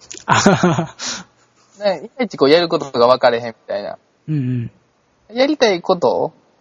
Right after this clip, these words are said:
Speaker 2: 例えば、俺みたいにこう、パッとめ-、手書きメモのやつでネットにつなぎたりとか。
Speaker 1: うん。
Speaker 2: うん、あの、共有させて何かデータをやり取りしたい。
Speaker 1: うん。
Speaker 2: あの、今はまだやってないねんけど、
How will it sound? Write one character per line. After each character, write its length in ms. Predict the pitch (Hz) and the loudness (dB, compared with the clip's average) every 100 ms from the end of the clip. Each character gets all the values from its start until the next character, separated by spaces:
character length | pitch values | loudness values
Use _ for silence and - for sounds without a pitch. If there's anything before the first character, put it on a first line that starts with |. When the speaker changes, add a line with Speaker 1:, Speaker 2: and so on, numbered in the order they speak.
| _ _ _ _ | _ _ _ _
Speaker 2:
例 80 | 180 | 0
え 40 | |
ば、 80 | 156 | 2
俺 160 | 165 175 | 2 2
み 80 | 165 | 4
た 80 | |
い 40 | 139 | 2
に 60 | |
こ 180 | 127 117 | 2 0
う、 60 | 135 | 2
パ 160 | - | 2
ッ 100 | 214 | 2
と 60 | 143 | 2
め-、 140 | 147 - | -2 -2
手 220 | - 160 | 2 4
書 100 | 151 | 4
き 140 | 160 | -2
メ 120 | 165 | -4
モ 140 | 170 131 | -2 -2
の 240 | 120 104 _ 147 | -4 -6 _ 0
や 100 | 147 | 2
つ 80 | |
で 120 | 139 131 | 2 0
ネ 100 | 139 | 0
ッ 40 | |
ト 200 | - 156 | 0 0
に 160 | 156 156 - - _ _ | 0 -6 -16 -20 _ _
つ 100 | - | 0
な 100 | 175 | 2
ぎ 80 | 165 | 4
た 100 | 123 | 2
り 60 | 107 | 0
と 120 | 107 | 4
か。 440 | 123 127 139 127 - | 4 4 2 0 -2
Speaker 1:
う 80 | 175 | 0
ん。 20 | |
Speaker 2:
う 40 | 160 | 2
ん、 60 | |
あ 20 | 120 147 _ _ _ _ _ _ _ _ _ _ _ _ _ _ _ _ _ 139 | 0 -10 _ _ _ _ _ _ _ _ _ _ _ _ _ _ _ _ _ -20
の、 140 | 117 123 _ | -20 -20 _
共 120 | 175 165 | 0 0
有 120 | 156 | 2
さ 160 | 151 | 0
せ 80 | - | 0
て 60 | 120 | 0
何 180 | 120 120 | 0 0
か 100 | 113 | -2
デ 140 | 123 | 0
ー 20 | |
タ 100 | 120 | 2
を 40 | 117 | 2
や 80 | |
り 80 | 120 | 0
取 140 | 110 110 | -2 -4
り 40 | |
し 60 | - | -2
た 100 | - | -2
い。 220 | 120 - _ _ _ - | -4 -10 _ _ _ -2
Speaker 1:
う 100 | 170 | 0
ん。 220 | 135 123 - _ _ _ _ | 0 -4 -14 _ _ _ _
Speaker 2:
あ 80 | 151 | 0
の、 180 | 139 - | 0 -2
今 400 | 196 185 175 170 | 2 4 4 4
は 160 | 160 135 | 2 4
ま 140 | 127 | 4
だ 60 | 127 | 2
や 40 | |
っ 60 | 123 | 2
て 80 | 131 | 0
な 100 | 120 | 0
い 20 | |
ね 100 | 113 | -2
ん 40 | |
け 80 | 113 | -2
ど、 280 | 110 95 | -2 -2